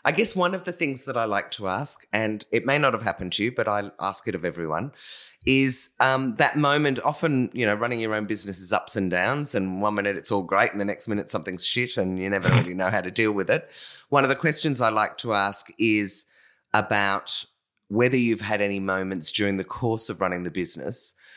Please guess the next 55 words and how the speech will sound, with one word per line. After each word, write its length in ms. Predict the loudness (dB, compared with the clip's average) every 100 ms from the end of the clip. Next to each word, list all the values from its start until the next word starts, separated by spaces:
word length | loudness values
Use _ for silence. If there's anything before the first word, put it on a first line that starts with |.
| -20 _
where 400 | 0 4 6 4
you've 320 | 2 -2 -6 -4
thought, 280 | 0 0 2
where 100 | 2
something 340 | 2 2 0
has 140 | -2
happened 400 | 0 -2 0 -2
and 100 | -2
you've 120 | -4 -2
just 200 | -4 -2
thought, 140 | 0
"Oh 120 | 2 0
my 160 | 0
God, 200 | 0 -2
this 140 | -2 -4
is 80 |
a 60 | -4
disaster. 600 | -6 0 2 4 0 -2
I 80 | 0
don't 180 | 0 0
even 180 | -2 -2
know 140 | 0
what, 200 | 0 0
how, 220 | 2 2 2
what 200 | -2 -4 -2
to 100 | -2
do," 200 | 0 -2
'cause 160 | -2
I 80 | 0
know 120 | 2
that's 220 | 0 -2
happened 280 | -4 -4 -4
to 100 | -2
me. 460 | 0 0 0 -2 -8 -16 -20 -20 _
And 220 | 2 4 4
then 400 | 4 4 2 0
you 360 | 0 2 2 2
have 160 | 0
to 100 | 0
change 340 | 0 0 0 0
direction 460 | 0 0 -2 -2
or 80 | -2
whatever 300 | 0 0 -2
you 180 | -2 -4
do, 400 | -2 -2 -2 -2
and 180 | -2 0
you 80 | 0
look 180 | 0 0
back 180 | 0 0
on 100 | -2
it 120 | 0
later 280 | -2 -2 -6
and 120 | -6
you 80 | -4
go, 360 | 0 0 0